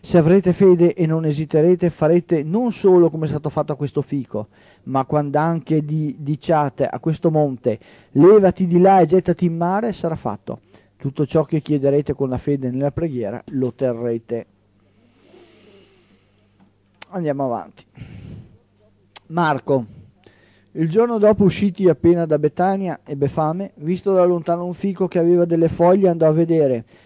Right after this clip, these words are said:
se per caso vi trovasse qualche cosa, ma arrivato vicino non ci trovò che foglie. Benché non era il tempo dei fichi, allora dirigendogli la parola disse: 'Che nessuno mangi più dei tuoi frutti.' E i suoi discepoli lo udirono.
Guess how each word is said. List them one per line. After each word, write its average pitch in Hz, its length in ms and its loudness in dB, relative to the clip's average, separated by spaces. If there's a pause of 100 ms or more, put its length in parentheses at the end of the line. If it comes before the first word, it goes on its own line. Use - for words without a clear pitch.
(140)
se - 180 -4
per 156 200 0
caso 180 280 0
vi 175 100 2
trovasse 165 520 -2
qualche 160 400 -2
cosa, 139 400 0
ma 139 100 -6
arrivato 143 460 -4
vicino 185 480 -8
non 175 200 -6
ci 180 160 -12
trovò 160 340 0
che 156 140 -6
foglie. 120 600 -4 (560)
Benché 170 400 2
non 180 180 0
era 170 180 4
il 165 180 2
tempo 175 420 0
dei 156 160 2
fichi, 208 500 -4 (100)
allora 160 580 2
dirigendogli 156 840 0
la 151 140 0
parola 156 360 0
disse: 127 460 -8 (380)
'Che - 140 -4
nessuno 175 500 -2
mangi 147 480 -2
più 151 340 -2
dei 147 300 0
tuoi 139 200 2
frutti.' 123 520 -6 (340)
E 143 160 -2
i 139 80 2
suoi 143 240 0
discepoli 131 540 0
lo 120 100 2
udirono. 113 600 -6